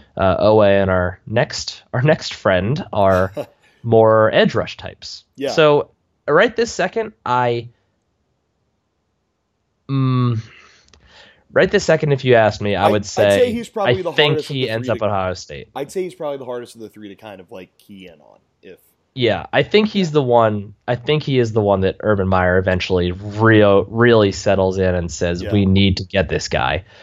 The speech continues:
Speaker 1: So I would say Ohio State.
Speaker 2: All right, Nick. Time for the final defensive commit, possible defensive commit, and, um, this has been a weird one. This is, I don't think there's another way to say this other than it's been very weird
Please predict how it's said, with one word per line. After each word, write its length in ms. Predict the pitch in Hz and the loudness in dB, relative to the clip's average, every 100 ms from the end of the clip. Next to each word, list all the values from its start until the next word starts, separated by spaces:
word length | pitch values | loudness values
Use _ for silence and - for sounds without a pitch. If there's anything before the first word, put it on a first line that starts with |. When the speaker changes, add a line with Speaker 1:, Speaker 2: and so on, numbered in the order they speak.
| - | -12
Speaker 1:
So 180 | - 127 | -2 2
I 220 | 123 135 | 4 4
would 180 | 135 113 | 2 2
say 340 | - 98 90 | -2 0 2
Ohio 280 | 92 90 78 | -2 -4 -6
State. 300 | - - - _ _ - | -10 -18 -20 _ _ 2
Speaker 2:
All 140 | 131 | 8
right, 160 | 165 151 | 8 8
Nick. 360 | 131 - - _ _ _ | 6 2 -10 _ _ _
Time 260 | 127 131 | 4 4
for 120 | 127 143 | 4 -2
the 120 | 120 | -4
final 420 | - 131 135 147 | 0 2 2 -2
defensive 560 | 131 - 139 131 117 - | -6 -6 -6 -6 -14 -14
commit, 320 | 101 95 - _ _ _ _ _ - | -10 -10 -12 _ _ _ _ _ 0
possible 400 | 139 139 120 104 | 2 2 0 -8
defensive 440 | 98 95 87 87 | -8 -12 -12 -14
commit, 340 | 98 92 - _ _ _ _ _ - | -10 -10 -10 _ _ _ _ _ -6
and, 340 | 107 104 101 101 | -2 -2 -2 -2
um, 680 | 101 98 98 95 95 98 - _ _ - _ | 0 2 0 -4 -8 -12 -14 _ _ -20 _
this 360 | - 135 165 - | -14 4 4 6
has 120 | 143 | 2
been 160 | 120 123 | 4 4
a 60 | |
weird 240 | 107 104 98 | 4 2 -2
one. 280 | 90 82 - _ - | -4 -10 -18 _ 0
This 220 | 123 123 | 0 2
is, 340 | 117 101 95 - | 0 0 -6 -2
I 120 | 123 | 4
don't 200 | 135 139 | 6 4
think 200 | 139 123 | 0 -6
there's 240 | - 117 110 | 0 0 0
another 280 | 110 107 107 | 0 2 2
way 220 | 107 107 | 2 2
to 120 | 101 | 0
say 180 | - 101 | -2 -2
this 180 | 101 95 | 0 0
other 280 | 101 101 98 | -2 0 -2
than 180 | 95 | -2
it's 140 | 98 98 | -4 -6
been 200 | 104 98 | -8 -8
very 540 | 98 98 101 101 101 | -12 -6 -2 -2 -4
weird 500 | 95 95 95 98 98 | -8 -8 -6 -6 -8